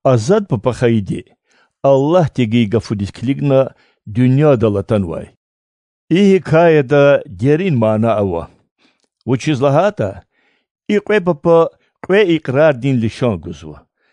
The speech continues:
Сад Синай дагдая, ада лукар хум паталди айлар хазва. Ам Хежерия. Хежера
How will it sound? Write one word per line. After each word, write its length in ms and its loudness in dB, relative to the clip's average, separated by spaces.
Сад 560 0
Синай 520 0
дагдая, 760 -4
ада 260 0
лукар 420 0
хум 260 -4
паталди 640 -2
айлар 400 -4
хазва. 500 -14
Ам 400 0
Хежерия. 720 0
Хежера 800 2